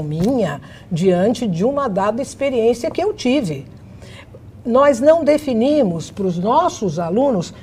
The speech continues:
qual é a maneira dele se portar na sala. Ele tem que tá com a caixa torácica aberta,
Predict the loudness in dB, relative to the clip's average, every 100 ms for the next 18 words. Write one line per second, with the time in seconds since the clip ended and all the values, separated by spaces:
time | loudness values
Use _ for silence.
0 | -20 -20 -20 -20 0 2 4 4 4 2
1 | 2 0 0 -2 -2 -4 -8 -6 -8 -6
2 | -8 -8 -10 -10 -12 -12 -12 -14 -16 -18
3 | -20 -4 0 0 0 -4 -4 -4 -4 -2
4 | -8 -4 -6 -6 -6 -6 -4 -6 -8 -12
5 | -8 -8 -6 -4 -4 -4 -10 -14